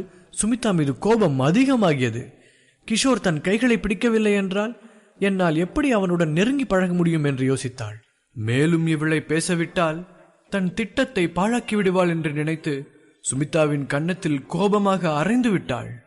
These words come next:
காஃபி ஷாப்பில் இருந்த எல்லோரும் அவர்களை திரும்பி பார்த்தனர். கிஷோர் தாராவின் இந்த நடவடிக்கையால் அதிர்ச்சியானான். சுமிதாவின் முட்டாள்தனத்தை அவளால் பொறுத்து கொள்ள முடியவில்லை.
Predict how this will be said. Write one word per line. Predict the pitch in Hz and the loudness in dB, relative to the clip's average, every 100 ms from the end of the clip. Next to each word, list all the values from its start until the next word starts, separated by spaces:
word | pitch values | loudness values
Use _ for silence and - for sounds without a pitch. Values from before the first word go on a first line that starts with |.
| _ _ _ _ _ | _ _ _ _ _
காஃபி | - 139 143 | -4 -4 -2
ஷாப்பில் | 147 156 143 139 | -2 -2 0 0
இருந்த | 135 123 120 | 2 0 0
எல்லோரும் | 156 233 240 226 170 | 0 2 2 2 2
அவர்களை | 143 151 139 131 | 2 2 0 0
திரும்பி | 143 139 131 | 0 0 0
பார்த்தனர். | 123 117 - 104 101 - _ _ _ _ _ _ _ | -2 -4 -4 -10 -10 -16 _ _ _ _ _ _ _
கிஷோர் | 233 247 269 202 | -2 0 2 0
தாராவின் | 196 202 247 214 196 | -2 0 0 0 -2
இந்த | 170 170 | -2 0
நடவடிக்கையால் | 156 170 196 196 185 156 135 127 | 2 2 0 0 0 0 0 0
அதிர்ச்சியானான். | 156 254 - 196 131 113 101 110 - _ _ _ _ _ _ | -2 -4 -2 -2 0 -4 -8 -12 -18 _ _ _ _ _ _
சுமிதாவின் | - 262 254 226 180 165 | -2 -2 2 2 4 2
முட்டாள்தனத்தை | 214 262 226 180 180 175 185 151 - - - | 0 0 0 0 -2 0 -2 -2 -6 -20 -4
அவளால் | 143 151 143 135 | 0 4 2 2
பொறுத்து | 160 208 262 | 0 0 -2
கொள்ள | 185 156 | 0 2
முடியவில்லை. | 139 131 127 113 107 | 2 0 0 0 -4